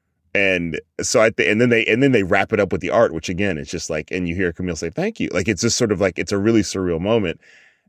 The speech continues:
And I think the thing to me that's, that, that stuck with me about that is that, like, e-, embedded in there is Bill Cosby's power. That you can hear the way that Scott Simon's addressing him. He's really giving Bill Cosby as much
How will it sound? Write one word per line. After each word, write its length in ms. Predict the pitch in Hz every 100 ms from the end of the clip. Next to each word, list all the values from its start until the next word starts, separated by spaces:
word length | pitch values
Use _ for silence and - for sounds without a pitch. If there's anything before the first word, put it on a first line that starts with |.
| -
And 140 | 113
I 60 | 113
think 200 | 107 107
the 60 | 92
thing 220 | 120 101
to 60 |
me 200 | 95 113
that's, 300 | 120 101 - - _
that, 260 | 67 85 - _
that 180 | 85 76
stuck 340 | - - 127
with 100 | 127
me 100 | 92
about 320 | 80 78 78
that 260 | 80 73 69 _ _ _ _ _ _ _
is 280 | 98 92 78
that, 280 | 101 90 -
like, 420 | 90 85 82 - - _ _ _ - -
e-, 80 | - -
embedded 540 | 120 120 107 113 117 104
in 180 | 117 107
there 260 | 85 80 87
is 140 | 80
Bill 220 | 76 92
Cosby's 400 | 80 90 78 73
power. 460 | - 80 60 50 - _ _ _ _ _ _ _ _ _ _ _ -
That 100 | 107
you 80 |
can 140 | 98 104
hear 360 | 95 127 131
the 120 | 117 101
way 160 | 101
that 140 | 87 80
Scott 220 | 104 92
Simon's 320 | 104 90 78
addressing 440 | 76 113 123 107
him. 240 | 85 80 78
He's 320 | - 107 87
really 500 | 90 107 123 117 107
giving 400 | 78 101 95 87
Bill 180 | 82 92
Cosby 460 | - 87 76 90
as 160 | 76 73
much 580 | 87 92 92 - -